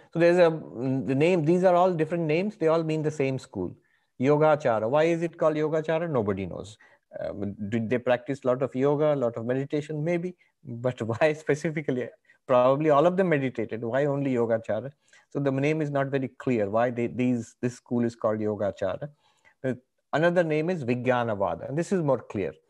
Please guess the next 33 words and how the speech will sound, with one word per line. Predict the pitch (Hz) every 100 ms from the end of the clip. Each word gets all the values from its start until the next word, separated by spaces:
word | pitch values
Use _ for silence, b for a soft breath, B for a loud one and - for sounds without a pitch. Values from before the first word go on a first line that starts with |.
| _ _ 127
because | 123 135 117
they | 135 127
say | - 143
that | 135 113 110
the |
self | 117 - 139 151 -
is | 107
Vijnana. | 107 101 101 107
The |
only | 143 196 226 196
reality | 139 135 139 147 160
is | -
consciousness | 101 98 107 - 131
or | - 92
mind. | 90 90 87 - _ _ _ _ _ b b b b b _
Another | 143 180 185
name | 170 160 165 -
also | 139 139 147
very | 131 127
clear, | 123 131
Chitta | 143 233 226 _ 151
Matra, | 117 90 - 92
mind | 98 131 147 120
only. | 95 - - _ _ _ _
In | 127 135
English, | 151 180 175 -
this | 139 139
school | - 139 135
is | 127
called | - 120 117
mind | 101 117 120
only | 110 95 92
school. | - - -